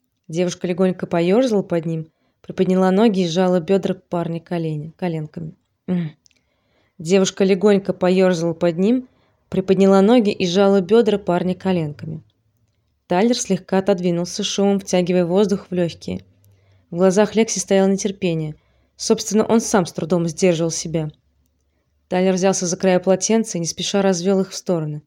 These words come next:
С восхищением посмотрел на девушку, нагнулся и провел губами от уха к ключице. Лекси запрокинула голову назад, вцепилась пальцами в покрывало, из горла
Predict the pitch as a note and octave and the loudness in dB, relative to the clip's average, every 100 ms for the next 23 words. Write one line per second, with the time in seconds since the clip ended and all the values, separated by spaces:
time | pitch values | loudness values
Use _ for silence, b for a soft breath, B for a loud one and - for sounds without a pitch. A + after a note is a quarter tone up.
0 | _ _ _ _ _ _ - F#3 - F#3+ | _ _ _ _ _ _ -6 -4 -4 -2
1 | - A3+ G#3+ F3+ F3 - F#3 F3+ F3+ F#3 | 0 2 4 2 -2 -4 -2 0 2 2
2 | E3 A#3 G#3+ - - D#3 _ _ _ _ | 2 2 2 -4 -12 -14 _ _ _ _
3 | _ - F3+ F#3+ G#3 A3 - F#3 F3+ F#3 | _ -6 0 2 2 2 -2 -2 0 2
4 | F#3 E3+ G3 F#3+ F3+ F3+ G#3 - F3+ - | 0 2 2 4 0 -2 -4 -4 -6 -8
5 | - F3 F3 - E3 - D#3+ - _ _ | -8 -8 -6 -8 -8 -10 -14 -18 _ _
6 | _ _ _ _ - F3 G3 - F3 F#3 | _ _ _ _ -10 -4 -4 -4 -6 -4
7 | F3+ F#3 F#3 F3+ E3+ F#3+ F#3 F#3+ E3+ E3 | -2 0 0 0 0 0 2 0 0 -4
8 | D#3 _ _ _ _ _ - F#3+ G3+ G3+ | -6 _ _ _ _ _ -8 2 2 2
9 | - G#3 A#3 - F3 - F#3 G3+ G3 F#3+ | 0 0 0 -2 -6 -6 -4 0 2 2
10 | D#3+ - - E3+ E3 G#3 G#3+ F#3 | 0 -4 -8 -8 0 0 2 -2